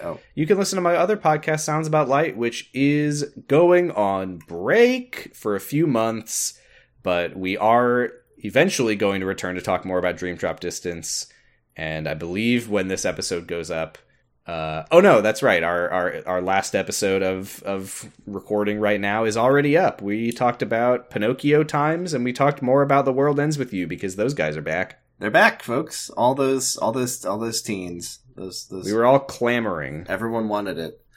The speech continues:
Speaker 1: Um, you can find me on Tumblr at kiwami breakfast dot tumblr dot com, and you can listen to my other podcast, Kamurocho Radio, which is about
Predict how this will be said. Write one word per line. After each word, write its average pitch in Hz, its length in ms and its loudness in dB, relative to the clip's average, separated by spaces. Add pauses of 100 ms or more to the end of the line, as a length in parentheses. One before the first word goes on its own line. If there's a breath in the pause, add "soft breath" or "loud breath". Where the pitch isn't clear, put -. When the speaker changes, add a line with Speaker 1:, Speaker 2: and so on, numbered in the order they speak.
(440 soft breath)
Speaker 1:
Um, 107 480 0 (160)
you 151 120 4
can 175 80 4
find 175 260 4
me 160 280 0 (140)
on 123 320 -2
Tumblr 131 580 0
at 120 220 0 (320)
kiwami 131 460 -2
breakfast 135 420 0
dot 113 160 -2
tumblr 120 320 -6
dot 117 180 -2
com, 165 320 0
and 151 80 -4
you 147 80 -6
can 151 120 -8
listen 151 180 -10
to 156 60 -6
my 147 120 2
other 143 160 -2
podcast, 139 500 2
Kamurocho 139 560 0
Radio, 135 320 -2
which 101 160 -6
is 107 120 -6
about 107 420 -4